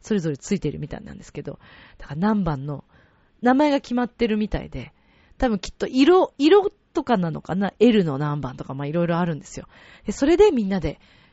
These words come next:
分かっているのでね、もうなんか、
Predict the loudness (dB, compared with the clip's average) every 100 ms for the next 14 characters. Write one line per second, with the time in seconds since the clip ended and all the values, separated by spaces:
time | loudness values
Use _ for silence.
0 | _ _ _ -10 -6 -8 -10 _ -6 -6
1 | -6 -10 -12 -12 -10 -12 _ _ _ -16
2 | -14 -12 -12 -14 -16 -18